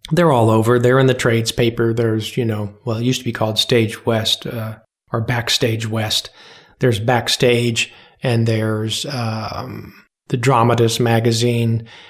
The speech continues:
and you would just look in for those locations. Since I've been doing them for a long time, that's the first thing I look for when I go to a new city. Uh, in New York, I was doing, uh, the Actors Connection.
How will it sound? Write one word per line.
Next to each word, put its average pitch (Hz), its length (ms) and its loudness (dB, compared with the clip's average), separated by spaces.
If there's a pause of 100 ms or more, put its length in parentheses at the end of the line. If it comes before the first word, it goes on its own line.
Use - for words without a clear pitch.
(260)
and 135 160 4
you 147 120 6
would 151 100 6
just 131 200 2
look 127 220 2
in 120 120 0
for - 240 -8
those 110 220 2
locations. 110 800 -4 (420)
Since 143 220 2
I've 131 140 2
been 120 160 4
doing 123 260 4
them 113 140 2
for 113 100 -2
a 107 80 0
long 107 240 0
time, 113 220 0
that's 120 180 0
the 113 60 -2
first 120 280 2
thing 117 160 2
I 113 140 2
look 113 240 2
for 107 260 -2
when 107 160 -2
I 107 120 0
go 110 240 2
to 113 240 -2
a 110 40 0
new 110 220 2
city. 104 440 0 (440)
Uh, 107 220 -6
in 127 140 4
New 123 120 4
York, 113 400 2
I 110 120 4
was 110 180 0
doing, 110 540 0 (300)
uh, 104 180 -6
the 113 180 0
Actors 117 440 0
Connection. 110 760 -2